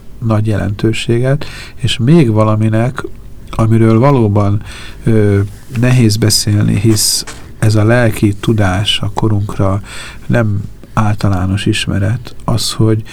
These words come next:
a spirituális valósággal milyen a kapcsolatunk, tehát azzal a nem látható világgal, ami tulajdonképpen ennek a világnak az alapja.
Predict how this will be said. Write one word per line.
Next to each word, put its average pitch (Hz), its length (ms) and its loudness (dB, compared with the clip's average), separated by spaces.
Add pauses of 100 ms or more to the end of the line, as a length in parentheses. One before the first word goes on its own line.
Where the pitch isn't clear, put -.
(320)
a 104 500 -2
spirituális 104 680 0
valósággal 101 760 -2
milyen 98 160 -2
a 113 80 -6
kapcsolatunk, - 760 -6
tehát - 280 -4
azzal 104 260 0
a 101 60 -2
nem 101 220 2
látható 101 720 -4 (120)
világgal, 104 640 0
ami 104 220 0
tulajdonképpen 104 720 -2
ennek 104 260 -4
a 101 40 0
világnak 95 500 0
az 92 120 -2
alapja. 85 480 -2